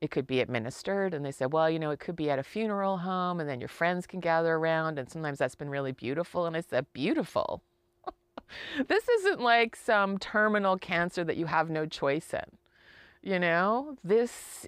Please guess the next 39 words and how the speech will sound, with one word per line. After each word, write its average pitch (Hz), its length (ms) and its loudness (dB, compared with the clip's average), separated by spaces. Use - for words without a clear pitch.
is 190 300 4
an 180 160 2
avoidable 180 760 4
death. 147 380 4
This 190 240 -4
is 185 200 -2
like 160 440 0
taking 160 320 -6
insulin 175 480 -2
away 156 240 4
from 151 200 -6
a 143 60 2
diabetic 139 680 4
and 131 120 -10
being 139 180 0
all 131 140 0
surprised 123 580 0
when 120 140 -6
they 117 120 -2
die." 104 440 -4
You 143 120 -2
know, 147 260 2
the 131 120 0
lack 127 440 2
of 196 100 -4
P 190 140 -6
W 170 260 2
D 156 180 -2
supports, 135 640 -2
the - 120 -12
lack 120 480 0
of, 165 220 -2
of 151 220 0
supports 151 500 -2
on 139 140 0
my, 135 360 2
on, 135 400 -4
on 135 140 -4
my 127 280 -4